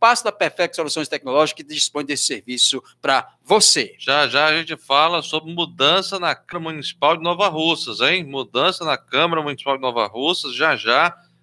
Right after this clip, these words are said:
Speaker 2: a gente fala sobre política, política em Nova Russas.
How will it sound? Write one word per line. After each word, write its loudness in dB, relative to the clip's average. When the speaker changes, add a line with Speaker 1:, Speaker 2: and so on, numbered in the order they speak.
Speaker 2:
a -14
gente -8
fala 2
sobre -6
política, 2
política 0
em 0
Nova 0
Russas. -2